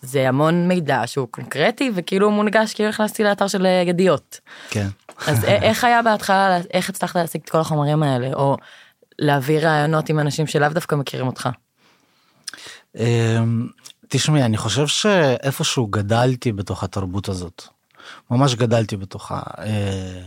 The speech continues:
Speaker 2: אני מה-, נגיד לפני אלפיים וארבע, אה, הייתי יותר הולך למועדונים, הייתי שומע טכנו,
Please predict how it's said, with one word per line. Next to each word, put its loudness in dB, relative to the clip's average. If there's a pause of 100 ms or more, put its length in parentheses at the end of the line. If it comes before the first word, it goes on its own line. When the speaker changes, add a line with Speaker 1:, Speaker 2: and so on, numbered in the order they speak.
(280)
Speaker 2:
אני 2
מה-, -2 (640)
נגיד -2
לפני 0
אלפיים 0 (140)
וארבע, 0 (640)
אה, 0
הייתי 0
יותר 0
הולך 0
למועדונים, 0
הייתי -6
שומע -2
טכנו, -2